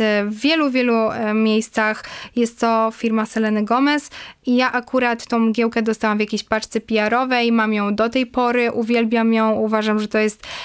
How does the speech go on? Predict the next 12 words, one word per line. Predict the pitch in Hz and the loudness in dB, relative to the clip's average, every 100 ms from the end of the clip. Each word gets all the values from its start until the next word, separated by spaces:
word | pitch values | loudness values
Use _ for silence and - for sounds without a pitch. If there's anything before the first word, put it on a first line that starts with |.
| - | -2
jeden | 320 453 466 359 | 2 4 4 2
z | |
najlepszych, | 311 277 277 - 285 277 - | 2 2 0 -2 0 0 0
e, | 262 240 | -2 -2
produktów | 233 247 240 247 - 233 | -2 -2 0 -2 -2 0
właśnie | 240 233 240 | -2 -2 -4
z | |
tej | 240 247 | 0 -2
kategorii, | 247 233 233 233 233 233 | 0 0 0 2 2 0
z | - | -2
którym | - 226 220 | -2 0 2
miałam | 220 214 214 | 2 2 0